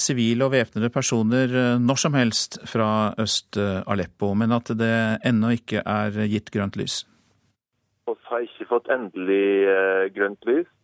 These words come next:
Speaker 2: fra partene i konflikten om at, eh, det,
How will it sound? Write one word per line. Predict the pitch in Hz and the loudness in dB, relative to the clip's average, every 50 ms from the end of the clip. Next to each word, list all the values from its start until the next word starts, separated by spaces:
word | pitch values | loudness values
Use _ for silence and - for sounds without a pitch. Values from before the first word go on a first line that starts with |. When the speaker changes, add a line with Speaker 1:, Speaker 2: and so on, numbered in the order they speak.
| _ _ _ _ - - | _ _ _ _ -14 -6
Speaker 2:
fra | - - 101 98 98 101 | -2 2 2 4 4 2
partene | 95 - 113 98 87 - 95 95 | 2 2 0 0 0 -2 -8 -8
i | 95 - | -6 -4
konflikten | 107 104 98 101 90 - _ - 131 151 175 180 - _ _ _ _ _ _ _ _ _ - 107 | -6 -2 -2 -4 -4 -4 _ -8 -6 -6 -6 -8 -12 _ _ _ _ _ _ _ _ _ -4 -2
om | 104 101 101 | -2 0 2
at, | 101 98 95 - _ _ - | 0 0 0 -4 _ _ 0
eh, | 104 101 101 101 98 98 95 98 95 95 95 95 95 95 95 95 98 92 92 104 | 2 2 4 4 4 2 2 2 2 2 2 2 0 0 0 0 -2 -4 -6 -6
det, | 110 98 98 101 87 87 | -6 -4 -2 -4 -4 -6